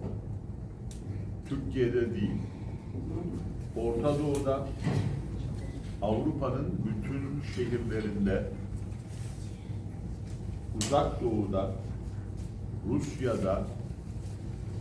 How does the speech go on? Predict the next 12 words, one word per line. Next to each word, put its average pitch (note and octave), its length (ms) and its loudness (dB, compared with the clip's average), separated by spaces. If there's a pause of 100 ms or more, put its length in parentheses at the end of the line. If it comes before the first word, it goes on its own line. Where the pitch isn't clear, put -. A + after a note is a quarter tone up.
değişik G#2 440 0 (180)
Afrika A2+ 680 4 (680)
kentlerinde G#2+ 920 2
ve A2 80 0 (220)
Kuzey D#3+ 340 2
Amerika'da G2+ 680 0 (600)
örgütlenmiş. G2+ 920 0 (1600)
Sadece D3+ 540 4
Avrupa C3+ 640 2
kaynaklarından, B2 960 0 (2500)
dikkat C#3 300 0
edin C#3+ 280 0